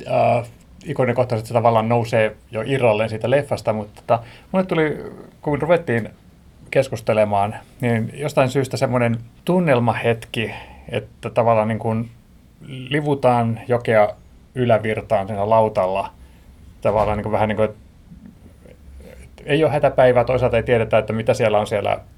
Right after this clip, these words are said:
sivuilla, ja sitten siellä, oliko se nyt tulos-, tulossa joku toinen laiva sitten vastaan. Mä muistan sen kohtauksen jotenkin semmoinen, että siinä oli semmoinen, ö, hieno semmoinen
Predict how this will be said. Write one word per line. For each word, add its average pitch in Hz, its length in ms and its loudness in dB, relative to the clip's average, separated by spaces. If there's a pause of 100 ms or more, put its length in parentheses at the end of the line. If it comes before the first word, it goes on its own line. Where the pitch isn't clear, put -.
(160)
sivuilla, 107 320 0
ja 107 60 2
sitten 120 220 -2
siellä, 123 220 2
oliko 120 140 -2
se 127 80 -2
nyt 113 180 -2
tulos-, 127 320 0 (100)
tulossa 127 260 0
joku 110 120 -4
toinen 120 380 2 (560)
laiva 117 260 4
sitten 110 440 -6
vastaan. 110 560 0
Mä 113 80 -2
muistan 117 260 -4
sen 127 240 0
kohtauksen 95 560 -6
jotenkin 98 280 -8
semmoinen, 101 220 -4
että 95 100 -12
siinä 110 200 -2
oli 98 120 -2
semmoinen, 98 440 -8 (1120)
ö, - 220 -12 (300)
hieno 117 280 2
semmoinen 104 500 -8